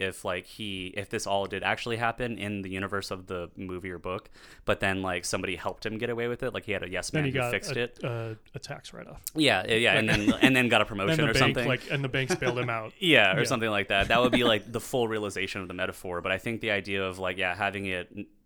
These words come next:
Speaker 1: like, wrapped up in this, um,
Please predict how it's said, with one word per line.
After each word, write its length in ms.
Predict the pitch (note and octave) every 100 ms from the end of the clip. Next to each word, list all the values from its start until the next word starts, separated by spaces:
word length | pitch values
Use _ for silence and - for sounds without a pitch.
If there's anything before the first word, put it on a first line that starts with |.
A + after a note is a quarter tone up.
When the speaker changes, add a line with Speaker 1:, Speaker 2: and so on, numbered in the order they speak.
| -
Speaker 1:
like, 300 | F2+ E2+ _ _
wrapped 420 | G#2+ G#2 G2 -
up 280 | G#2 F#2+ - - -
in 320 | G2 F2+ F2
this, 560 | F#2 F2+ - - - - -
um, 680 | F#2 E2+ D#2+ - - C3